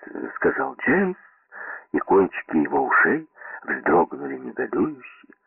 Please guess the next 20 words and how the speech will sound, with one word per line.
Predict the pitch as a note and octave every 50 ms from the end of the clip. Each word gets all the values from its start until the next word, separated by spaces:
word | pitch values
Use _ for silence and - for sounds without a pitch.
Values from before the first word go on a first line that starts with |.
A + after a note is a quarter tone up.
| _ - - - - -
а | - -
глаза | - - - - - - - - -
словно | - D#2+ D2+ D2+ D2+ D2 - - - - - _ _ _
приковались | - - - - C3+ C3+ C#3 C3+ - - - - - - - _ _ _ _ _
к | - -
какому-то | - - - - - - - - - - - -
предмету, | - - - - - - C#3 - - - - - - - - - - - - _
видимому | - - - E3+ G3 G3 - D#3+ E3 D#3 D3 C#3+ C3+ - _ _ -
только | - D3+ - - - B2+
ему | B2 - B2+ B2
одному. | A#2 - - - - - - - - - - - - - - - - - _ _ G4 F#4+ F#4 F#4+ F#4+ F#4+ - - - - -
«Слушайте, | - - A#2 A#2 - - D2 C#2+ - - - -
Уормсон, | C2 - C#2 C2 A#1+ A#1 A1+ G#1+ - - - - - - - - _ _ _ _ _ _ _ _ _ _ _ _ _ _ _ _ _ -
вы | - - D#3 F3 F#3+ G#3+ G3+ G3 F#3+ F3 D3 - G#2+ G#2 D#2 D#2 D#2 D2 - - - - -
пройдите | - D3 B2 A#2+ A#2 A2+ D#3 E3+ - - C3+
во | C3 A#2 A2+ A2
внутренний | G2+ G#2 G#2+ C3+ D#3 - - - A2 A2 G#2+ G2+ F#2 F2 F2 F2+ _ _
погреб | - - A2 F#2+ F2+ E2+ - - A#2 - - A2+ A#2+ A2 - - - - _ _ _ _ _ _ _ _ _ _ _ _ _ _ _ _ _ _ _ _ _ _ _ _ -
и | - A2 A2+
на | A#2+ B2 C3 B2+